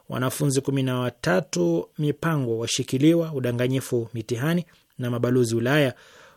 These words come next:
waeleza matarajio makubwa Zanzibar. Ukurasa wa mbele wa gazeti hilo umepambwa na picha inayomwonyesha Rais Hussein Mwinyi wa Zanzibar akihutubia mkutano wa kongamano la pili la amani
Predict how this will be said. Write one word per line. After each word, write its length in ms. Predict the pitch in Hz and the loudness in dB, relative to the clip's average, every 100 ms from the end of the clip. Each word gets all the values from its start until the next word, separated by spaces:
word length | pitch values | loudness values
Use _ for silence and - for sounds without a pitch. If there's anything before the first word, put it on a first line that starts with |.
| _ | _
waeleza 680 | 127 120 120 120 139 139 120 | -2 2 2 4 4 4 2
matarajio 500 | 117 - 117 120 120 | -2 -4 -4 0 0
makubwa 640 | 113 110 - 120 110 107 - _ - | -2 -4 -4 -2 -2 -6 -10 _ -12
Zanzibar. 560 | 104 123 117 98 101 | -2 0 0 -4 -6
Ukurasa 400 | 107 151 185 - | -2 4 4 4
wa 60 | 151 | 2
mbele 220 | 151 196 | 4 4
wa 60 | 147 | 4
gazeti 280 | 131 135 131 | 2 0 2
hilo 360 | 170 175 165 | 4 4 2
umepambwa 680 | 135 135 - 151 156 151 147 | 0 -2 -2 -2 2 2 2
na 140 | 127 | -2
picha 380 | 117 156 156 147 | -2 0 0 0
inayomwonyesha 640 | 131 123 123 127 139 - 127 | -2 -2 -4 -2 -2 -2 0
Rais 240 | 127 - | -2 -2
Hussein 260 | 120 131 123 | -4 -2 -2
Mwinyi 240 | 131 127 | -2 -2
wa 60 | 120 | 2
Zanzibar 360 | 156 151 156 - - - _ 120 | 2 4 2 -2 -20 -20 _ -10
akihutubia 520 | 120 123 127 131 131 | -4 -2 0 0 0
mkutano 440 | 117 127 135 131 | -2 -2 0 -2
wa 60 | 120 | -2
kongamano 520 | 120 117 127 127 117 | -4 -2 -2 -2 -2
la 120 | 113 | -4
pili 320 | - 190 180 135 | -2 -2 0 -2
la 160 | 120 | -2
amani 480 | 117 117 123 113 | -4 -4 -2 -2